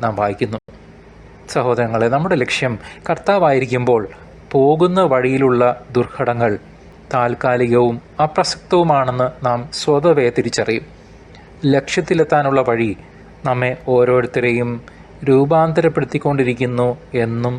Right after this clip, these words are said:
തിരിച്ചറിയാം. തിരുത്താം ഇന്ന് തന്നെ നമ്മുടെ ജീവിതത്തെ. കർത്താവിൻ്റെ അടുക്കിലേക്ക്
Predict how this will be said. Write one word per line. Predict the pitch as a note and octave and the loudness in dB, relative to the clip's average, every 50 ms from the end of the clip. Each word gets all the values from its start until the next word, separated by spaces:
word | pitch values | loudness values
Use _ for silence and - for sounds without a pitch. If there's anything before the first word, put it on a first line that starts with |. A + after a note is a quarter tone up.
| C3 - | -6 -4
തിരിച്ചറിയാം. | - A#2 F#2+ - - G2 G2 G2+ G2 - - - - - - - - - - - - - - - - - - | -4 -2 -2 -2 -4 -4 -4 -6 -6 -6 -10 -16 -20 -20 -20 -20 -20 -20 -20 -20 -20 -20 -20 -20 -20 -6 -4
തിരുത്താം | B2+ A#2 A#2+ A#2+ - - B2+ B2 B2+ C3 C#3+ D3+ - - - - - - - - - - - - - - - | -2 0 0 0 0 0 0 0 0 -2 -4 -8 -10 -16 -20 -20 -20 -20 -20 -20 -20 -20 -20 -20 -12 -8 -6
ഇന്ന് | C3 C3 D#3 D3+ | 0 0 2 2
തന്നെ | C3+ B2+ A2+ A#2 A2+ A2+ A2 A2 - - - - - - - - - - | 2 0 0 0 -2 -2 -2 -4 -8 -14 -20 -20 -20 -20 -20 -14 -8 -6
നമ്മുടെ | C3+ A#2 A#2 A2+ A#2 G#2 G#2 | -4 -2 0 0 0 0 0
ജീവിതത്തെ. | A2 A2 G#2+ A2 G#2 - - A2+ G#2+ - - - - - - - - - - - - - - - | 0 2 2 2 0 0 -2 -4 -4 -4 -8 -14 -20 -20 -20 -20 -20 -20 -20 -20 -20 -20 -10 -8
കർത്താവിൻ്റെ | D#3+ D3 - - C3 B2+ B2+ B2+ B2 B2 B2+ B2+ B2 - - - - - - - - - - C#3+ | -8 -4 -2 0 0 0 0 0 0 0 0 0 0 -2 -8 -18 -20 -20 -20 -20 -20 -8 -4 -2
അടുക്കിലേക്ക് | C#3 C3+ C3 D3+ C#3+ C#3+ C3 B2+ | -2 0 0 0 0 2 2 0